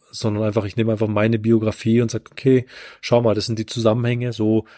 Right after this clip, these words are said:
hab ich's mir erklärt irgendwann mal, ob's richtig ist oder nicht, aber so ist mein roter Faden durchs Leben." Vielleicht könnte es bei dir ähnlich sein.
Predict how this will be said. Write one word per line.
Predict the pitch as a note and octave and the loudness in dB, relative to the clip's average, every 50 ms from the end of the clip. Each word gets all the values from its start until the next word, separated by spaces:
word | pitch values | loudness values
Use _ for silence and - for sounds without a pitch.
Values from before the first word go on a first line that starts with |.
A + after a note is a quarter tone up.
| - _ | -20 _
hab | - C#3 E3+ | -8 -4 -2
ich's | D3+ - - | -2 -2 2
mir | C#3+ C3+ | 4 4
erklärt | B2 A#2 - B2+ B2 B2 C3 C3 | 2 2 2 2 4 4 4 2
irgendwann | C#3 C3 B2 B2 A#2 A#2 A#2+ | 0 -2 0 0 0 -2 0
mal, | B2 A#2 | 0 -2
ob's | - - - - - | -4 -4 -8 -6 -6
richtig | B2+ A#2 - - B2 | -6 -4 -4 -2 -4
ist | A2+ - - | -2 -2 -2
oder | A2 A#2 | -2 -2
nicht, | B2+ B2 - | -2 -2 -2
aber | A2 G#2 | -4 0
so | G#2 A2 A2 | 0 0 0
ist | G#2+ - | 0 0
mein | G#2+ A2 A#2 A#2+ | 0 0 0 2
roter | G#2+ A#2 A#2+ - A#2 | 2 2 2 2 -2
Faden | - - A2 A2 A#2+ A#2 A#2 | -2 2 2 2 2 2 0
durchs | A#2+ A2+ - | -4 -4 0
Leben." | - A#2 A#2+ A#2 B2 B2+ B2 - _ _ _ _ _ _ _ _ _ _ _ _ _ _ _ _ _ _ - - _ | 2 2 2 2 2 -2 -8 -10 _ _ _ _ _ _ _ _ _ _ _ _ _ _ _ _ _ _ -20 -20 _
Vielleicht | - - G#2+ G2+ G#2+ - - - | -4 0 2 2 2 0 -4 -4
könnte | - A#2 A2+ G#2+ | -2 -2 -2 0
es | |
bei | - A#2 G#2+ | 0 0 0
dir | G#2 A2+ A2+ A#2+ A#2 | 2 2 0 0 2
ähnlich | A2+ A#2 A2+ G#2+ G2+ - | 0 0 0 0 -4 -4
sein. | - G2+ G2+ A2 G2 | -10 -12 -14 -14 -16